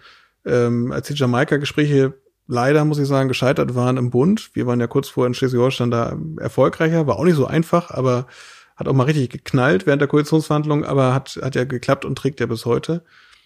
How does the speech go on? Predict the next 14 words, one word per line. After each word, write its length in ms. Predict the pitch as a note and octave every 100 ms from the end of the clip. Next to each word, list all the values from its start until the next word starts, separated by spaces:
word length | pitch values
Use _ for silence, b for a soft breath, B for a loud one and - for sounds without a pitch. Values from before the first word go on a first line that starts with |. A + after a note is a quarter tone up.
| b
Dass 140 | - C3
es 40 |
im 120 | C#3+
Bund 160 | C#3+ G3
nicht 120 | D#3+
geklappt 300 | D3+ - C3+
hat, 140 | C#3 - _ _ _
habe 120 | C3+
ich 80 | C3+
sehr 160 | C3 C#3
bedauert. 640 | C3+ B2 B2+ F3 G3 - _ _ _ _ _ _ _ _ _ -
Äh, 260 | C3+ C3
und 220 | C3+ E3
wir 160 | C#3+ C3+